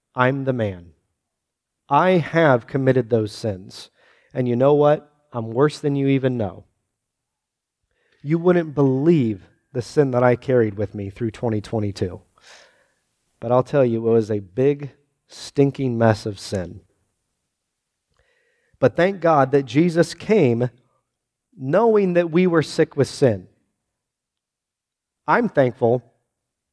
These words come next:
because a sinner describes who I am perfectly.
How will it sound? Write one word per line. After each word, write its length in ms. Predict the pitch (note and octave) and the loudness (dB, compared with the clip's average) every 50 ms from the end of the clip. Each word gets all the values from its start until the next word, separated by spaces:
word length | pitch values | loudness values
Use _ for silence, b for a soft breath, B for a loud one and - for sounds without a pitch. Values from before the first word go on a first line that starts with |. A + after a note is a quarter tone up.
| _ _ _ _ _ _ _ _ _ _ | _ _ _ _ _ _ _ _ _ _
because 320 | - C#3+ C#3+ D#3+ D3+ C3 | -2 0 0 0 0 0
a 80 | C#3 C3+ | 0 -4
sinner 340 | - - A3 A3 F#3 D#3 C#3+ | -2 -2 -2 0 2 0 0
describes 540 | C3 C3 - - - D3+ C#3+ C#3 C3+ - | -2 -4 -8 -4 -2 0 2 2 0 -2
who 140 | - D3+ D3 | -4 -2 0
I 120 | D3+ D#3 D3 | 0 0 2
am 280 | C#3 C3 A#2+ A#2 A2+ | 2 0 0 0 -2
perfectly. 760 | - - - - G3+ F#3+ - C3+ - - G#2 G2 - - _ | -6 -10 -6 -4 -4 -4 -4 -6 -12 -12 -14 -20 -20 -20 _